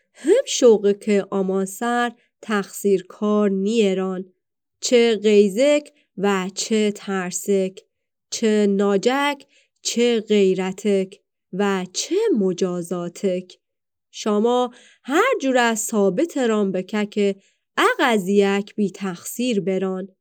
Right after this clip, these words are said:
پس هرچند که از نامه شما را بینویشتمه، ولی نه کسی واسه نه که بدی کرده شه و یا ا کسی واسه نه که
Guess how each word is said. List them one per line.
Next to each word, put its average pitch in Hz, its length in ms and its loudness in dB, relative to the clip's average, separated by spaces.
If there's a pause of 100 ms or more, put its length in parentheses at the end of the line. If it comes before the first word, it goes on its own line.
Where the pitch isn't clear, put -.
(380)
پس 262 520 0 (340)
هرچند 247 720 0
که 208 220 -2
از 247 440 0 (260)
نامه 262 420 2
شما 196 400 0
را 190 200 -2
بینویشتمه، 190 1040 -2 (400)
ولی 214 540 2 (240)
نه 359 100 4 (240)
کسی 220 400 -2
واسه 196 340 -2
نه 190 200 -2
که 202 220 0
بدی 196 480 0
کرده 190 480 -2
شه 196 340 -2 (360)
و 202 160 4
یا 220 320 4 (280)
ا 320 160 2
کسی 440 480 0
واسه 220 420 0
نه 208 220 0
که 202 280 -2